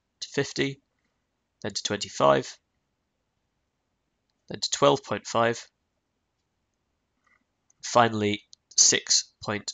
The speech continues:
two five. We can stop here because we're looking for when the time is below ten counts per minute.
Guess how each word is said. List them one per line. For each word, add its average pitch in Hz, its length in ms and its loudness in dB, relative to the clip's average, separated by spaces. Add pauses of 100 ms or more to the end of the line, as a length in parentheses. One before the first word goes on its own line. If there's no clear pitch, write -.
(140)
two 107 200 -4
five. 104 480 -4
We 113 60 -8
can - 140 -12
stop - 320 2
here 127 260 2 (140)
because 107 460 -2
we're 117 120 0
looking 113 300 -4
for 110 120 -8
when 104 240 -4 (240)
the - 60 -18
time 107 320 0
is 104 100 -8
below 110 400 2
ten - 320 -2
counts 107 320 -4
per - 120 -14
minute. 98 300 -12